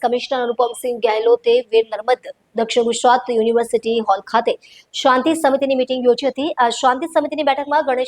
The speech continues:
ઉત્સવ સમિતિઓના પ્રતિનિધિઓ, ઈદે મિલાદ કમિટીના આયોજકો તથા બંને સમાજના પ્રમુખ આગેવાનોએ ભાગ લીધો હતો. આગામી દિવસોમાં ગણેશ વિસર્જન અને ઈદે મિલાદનો તહેવાર એક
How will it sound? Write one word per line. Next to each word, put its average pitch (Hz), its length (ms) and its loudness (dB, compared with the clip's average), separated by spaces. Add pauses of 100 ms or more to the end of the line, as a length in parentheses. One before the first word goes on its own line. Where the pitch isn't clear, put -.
ઉત્સવ 254 280 -2
સમિતિઓના 240 560 -4
પ્રતિનિધિઓ, 220 680 -4 (400)
ઈદે 233 240 2
મિલાદ 269 340 2 (180)
કમિટીના 262 420 -4
આયોજકો 240 680 0
તથા 240 380 0
બંને 233 240 -2
સમાજના 247 520 0
પ્રમુખ 240 500 0
આગેવાનોએ 226 480 0
ભાગ 190 200 -6
લીધો - 260 -20
હતો. - 140 -18 (800)
આગામી 285 300 6
દિવસોમાં 349 440 6
ગણેશ 330 280 4
વિસર્જન 311 360 2
અને 302 260 4
ઈદે 285 160 4
મિલાદનો 277 500 4
તહેવાર 233 440 2
એક 240 220 4